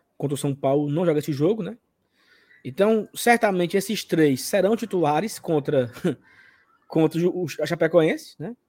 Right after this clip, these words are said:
Acho que já que eles não vão jogar contra o Atlético Mineiro, Benevenuto, David e Lucas Lima. Depois do jogo da, depois do jogo do Atlético Mineiro, a gente pega o Atlético Paranaense, em casa.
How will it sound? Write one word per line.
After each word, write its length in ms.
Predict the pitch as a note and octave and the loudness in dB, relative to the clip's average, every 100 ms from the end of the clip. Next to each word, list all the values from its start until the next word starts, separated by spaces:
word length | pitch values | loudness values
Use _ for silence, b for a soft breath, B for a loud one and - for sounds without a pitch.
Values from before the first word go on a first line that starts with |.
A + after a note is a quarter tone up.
| _ - | _ -18
Acho 160 | - | -14
que 160 | D3+ C#3+ - | -12 -12 -8
já 140 | C3+ C#3+ | -4 0
que 100 | F3 | 2
eles 120 | D#3 | 2
não 140 | E3 | 2
vão 160 | D#3 D#3 | 2 2
jogar 220 | D3+ C#3+ | 2 0
contra 220 | C#3 C#3 | -2 -6
o 20 | D3+ | -6
Atlético 240 | D3+ G#3+ | -6 -4
Mineiro, 320 | G#3 A#3 D4 - _ _ _ _ | 0 0 0 -8 _ _ _ _
Benevenuto, 560 | C3+ D#3 E3+ E3 G3 F#3+ | -2 0 0 0 0 0
David 480 | E3+ F#3+ F#3+ G#3+ - | 0 0 -2 -8 -8
e 100 | F3 | -8
Lucas 300 | F#3+ A3 E3+ | -6 -6 -6
Lima. 220 | B2 F#2+ _ _ _ _ _ _ b b b - | -10 -12 _ _ _ _ _ _ b b b -2
Depois 500 | G3+ A3 - D4+ E4+ | 2 4 4 4 4
do 140 | C#4 | 2
jogo 340 | F3+ F3+ D#3+ | 4 4 4
da, 560 | D3 C#3 C3 A#2+ A2 G#2 _ _ _ _ _ _ _ _ _ _ _ _ _ _ _ | 0 -4 -2 -4 -8 -12 _ _ _ _ _ _ _ _ _ _ _ _ _ _ _
depois 440 | C3 D#3 F3+ A3+ | -6 -4 0 0
do 140 | A3 G3 | 0 -2
jogo 360 | D#3+ D#3 C#3+ | 0 2 0
do 440 | C3 C3 C3 B2 A#2+ | -8 -4 -2 -2 -2
Atlético 300 | C#3 C3+ C#3+ | -4 -4 -4
Mineiro, 460 | A#2+ D3+ F#3 C3 | -2 2 2 2
a 40 | C3+ | -4
gente 200 | D#3 - | -8 -4
pega 160 | F3 | -2
o 40 | E3+ | -2
Atlético 240 | E3 D#3+ | -4 -6
Paranaense, 600 | F3 F#3+ G3+ A2 - - _ _ _ _ _ _ _ _ _ | -6 -6 -6 -8 -14 -20 _ _ _ _ _ _ _ _ _
em 80 | D#3 | -8
casa. 420 | - C#3 G#2+ C2+ | -2 -2 -4 -10